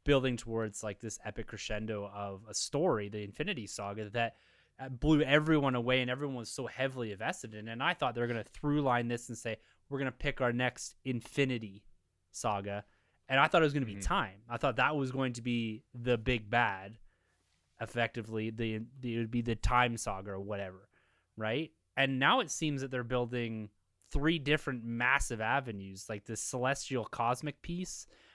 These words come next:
Speaker 1: they're building the time component, and they're building the mysticism and magic side of things.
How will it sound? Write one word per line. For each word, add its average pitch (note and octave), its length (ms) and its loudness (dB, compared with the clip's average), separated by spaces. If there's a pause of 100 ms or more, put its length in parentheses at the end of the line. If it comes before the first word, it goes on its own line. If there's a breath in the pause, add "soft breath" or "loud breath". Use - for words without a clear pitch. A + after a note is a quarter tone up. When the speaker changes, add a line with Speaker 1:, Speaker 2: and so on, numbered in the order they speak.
(100)
Speaker 1:
they're A#2+ 120 -6
building A#2+ 360 -2
the G#2 80 -6
time C3+ 380 0
component, C#3 480 -2
and C3 80 -4
they're C3 100 -2
building D3 440 -2
the C#3+ 100 -4
mysticism D3+ 720 -6
and C3+ 100 -4
magic D3 340 -4
side F#2+ 240 -14
of G2+ 100 -20
things. - 360 -16